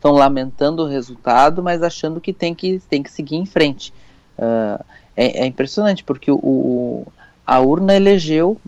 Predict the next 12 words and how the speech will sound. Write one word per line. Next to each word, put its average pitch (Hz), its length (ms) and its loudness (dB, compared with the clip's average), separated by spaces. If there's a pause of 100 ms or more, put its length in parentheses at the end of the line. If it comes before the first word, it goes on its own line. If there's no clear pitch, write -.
(140)
por 147 140 0
uma 147 120 2
mi-, 143 160 -2
diferença 135 540 -2
mínima, 175 500 0 (360)
o 165 80 2
ex-presidente 185 560 0
Lula, 185 260 6
mas 143 220 2
a 139 100 6
urna 175 300 4
também 190 340 2